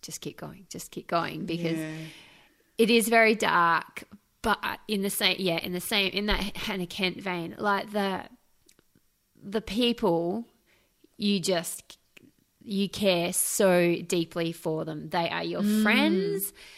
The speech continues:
Speaker 1: You, you wince when they act out of character or when they do something not quite right, and you're just like, "Oh, but you're so much better than that." And, you know, like, you're rooting for them.
Speaker 2: Mm.
Speaker 1: And, but yeah,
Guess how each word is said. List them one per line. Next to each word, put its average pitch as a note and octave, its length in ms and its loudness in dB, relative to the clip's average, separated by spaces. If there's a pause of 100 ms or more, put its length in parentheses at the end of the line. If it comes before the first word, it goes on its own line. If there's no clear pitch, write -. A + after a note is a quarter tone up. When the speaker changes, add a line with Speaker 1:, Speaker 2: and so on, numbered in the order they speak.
(180)
Speaker 1:
You, F#3 640 -2
you G3 320 -6
wince A#3 520 -2
when G3 220 -4
they F#3+ 360 -4
act - 260 -8
out G3+ 140 -4
of G3 100 -8
character G3+ 560 -2
or G#3 140 2
when F#3+ 160 -4
they F3+ 140 -6
do G#3+ 240 -2
something G3 380 -6
not F#3 180 -8
quite - 320 -6
right, G#3+ 340 0
and G3+ 160 -8
you're G3+ 100 -10
just G3+ 200 -8
like, - 140 -8 (100)
"Oh, B3 240 -8
but A#3 120 -6
you're A3 100 -6
so A#3 140 -4
much G#3+ 220 -8
better A#3+ 240 0
than A#3 200 0
that." G#3+ 320 0
And, A3 200 -6
you B3+ 160 2
know, G#3 300 4
like, G#3+ 240 2
you're G#3+ 180 0
rooting B3 580 0
for F#3+ 300 4
them. F3 280 0
Speaker 2:
Mm. E3 100 -10
Speaker 1:
And, F3+ 400 -2
but G3 160 -4
yeah, F3+ 160 4